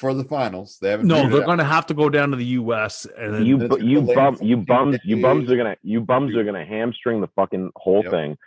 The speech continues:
Speaker 3: You ir-, irrelevant fucks,
Speaker 1: Yep.
Speaker 3: right? You guys are gonna hamstring the whole division
Speaker 2: No, no.
Speaker 3: and
Speaker 2: We're
Speaker 3: hold
Speaker 2: gonna
Speaker 3: up
Speaker 2: end up
Speaker 3: somebody
Speaker 2: going
Speaker 3: from the West winning a goddamn cup. It's
Speaker 2: No,
Speaker 3: embarrassing.
Speaker 2: we're, we're either gonna do that or all three of the <laughs> divisions are gonna come up to Canada. One or the other.
Speaker 3: Sean,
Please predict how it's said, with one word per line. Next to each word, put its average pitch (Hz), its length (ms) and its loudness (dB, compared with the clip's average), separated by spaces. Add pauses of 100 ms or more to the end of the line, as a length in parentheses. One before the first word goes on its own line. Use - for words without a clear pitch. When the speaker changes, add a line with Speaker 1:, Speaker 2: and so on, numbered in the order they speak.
(200)
Speaker 3:
You 95 180 0
ir-, 95 360 0
irrelevant 117 600 2
fucks, 78 280 0 (340)
Speaker 1:
Yep. 87 160 -16
Speaker 3:
right? 87 260 0 (340)
You 95 100 -2
guys 113 180 2
are 110 40 -4
gonna 101 140 -2
hamstring 113 600 -4
the 80 80 -4
whole 110 160 4
division 87 320 -2
Speaker 2:
No, 85 300 -8 (320)
no. 90 140 -14
Speaker 3:
and 90 160 -4
Speaker 2:
We're 135 80 2
Speaker 3:
hold 98 160 4
Speaker 2:
gonna 120 100 4
Speaker 3:
up 117 60 4
Speaker 2:
end 98 120 0
up - 60 2
Speaker 3:
somebody 117 200 2
Speaker 2:
going 113 80 -4
Speaker 3:
from 113 100 0
the 110 80 0
West 95 260 0
winning 90 220 -6
a 87 80 -8
goddamn 80 420 -4
cup. 65 300 -10
It's - 160 -18
Speaker 2:
No, - 60 -2
Speaker 3:
embarrassing. 143 320 2
Speaker 2:
we're, - 200 0
we're 160 140 2
either 220 240 2
gonna 247 100 4
do 226 160 0
that 208 280 0
or 139 260 4 (160)
all 180 420 4
three 220 440 0
of 180 160 2
the 170 100 0
<laughs> 131 100 -10 (140)
divisions 135 500 -6
are 120 40 -8
gonna 120 140 -6
come 113 300 -8
up 110 140 -6
to 104 80 -10
Canada. 90 420 -6
One 98 220 -2
or - 20 0
the 90 160 -4
other. 78 120 -6
Speaker 3:
Sean, 156 300 2